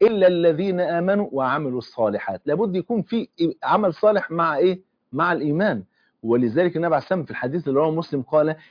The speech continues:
"إن الله لا ينظر إلى صوركم ولا إلى أجسادكم ولا إلى أموالكم، وإنما ينظر إلى قلوبكم وأعمالكم". ما قالش قلوبكم بس،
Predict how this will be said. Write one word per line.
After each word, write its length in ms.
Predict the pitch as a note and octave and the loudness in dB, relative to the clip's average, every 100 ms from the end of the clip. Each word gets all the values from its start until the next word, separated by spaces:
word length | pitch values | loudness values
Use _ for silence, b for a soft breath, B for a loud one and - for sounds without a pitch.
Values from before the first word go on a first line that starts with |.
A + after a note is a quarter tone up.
| B | B
"إن 140 | F#3 F3 | -2 0
الله 380 | E3 G3+ E3 | 2 2 0
لا 220 | D#3+ E3+ D#3+ | -2 0 0
ينظر 360 | G#3+ F3+ C3+ A#2+ | -2 0 0 0
إلى 240 | E3+ F3 F3+ | 0 0 -2
صوركم 600 | - B2+ C#3+ D#3+ A#2+ A#2 | -4 -2 -2 -4 -4 -4
ولا 220 | E3 D3 | -2 -4
إلى 280 | C3+ E3 D3 | -4 0 0
أجسادكم 680 | - - C3 C3 C#3 A2 B2 | 0 -6 -6 -4 -4 -4 0
ولا 180 | E3 | 0
إلى 300 | D3+ D#3+ D#3 | 0 -2 -2
أموالكم، 540 | D3 C#3 D3 G3 G#3+ G#3 B B B | -2 0 0 0 -2 -2 B B B
وإنما 520 | A#2 C3+ C3 G3 F#3+ | -4 0 0 2 2
ينظر 320 | D3+ G3 D3 C#3+ | 2 0 -2 -2
إلى 320 | F#3+ E3 C3 _ | 0 0 -2 _
قلوبكم 600 | G#3 G#3 G3 A3+ C4+ A3 - _ | 4 6 4 2 0 -2 -8 _
وأعمالكم". 760 | A#2 C3+ D#3+ G#2+ F#2+ F2+ - _ _ | -2 0 -2 -4 -4 -8 -14 _ _
ما 100 | G#2 | -6
قالش 220 | D3 D3 - | -4 -6 -6
قلوبكم 560 | B2+ B2 C#3 - A2 | 0 0 0 -2 0
بس، 340 | G#2 A2 - | 0 -2 -12